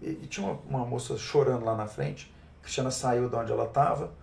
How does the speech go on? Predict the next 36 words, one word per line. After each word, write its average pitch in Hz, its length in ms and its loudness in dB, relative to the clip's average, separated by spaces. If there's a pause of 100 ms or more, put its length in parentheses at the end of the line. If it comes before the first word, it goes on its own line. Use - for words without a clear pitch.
(120)
foi 143 240 8
lá 143 300 4
e - 80 -6
ficou - 180 0
abraçada 147 460 2
com - 80 0
essa - 180 -2
moça - 380 -2
uns 71 440 -2
cinco 240 220 -2
minutos, - 720 -8
enquanto 113 840 -4
faziam 57 680 -4
a, - 160 -8 (260)
cantavam 104 420 -6
o - 220 -12
canto - 200 -8
final. 110 200 -6 (960)
É, 120 420 4 (1500)
amor 165 320 6
verdadeiro 143 520 4
pra 120 180 4
mim 143 320 -2
é 147 140 2
aquele 143 280 0
momento 139 420 -2
em 139 40 -8
que - 100 -10
você 139 260 -2
consegue 135 400 -2
estar - 200 -6
completamente 151 1120 2
à - 40 -8
disposição 131 640 -6
do 123 160 -6
outro, 135 640 -4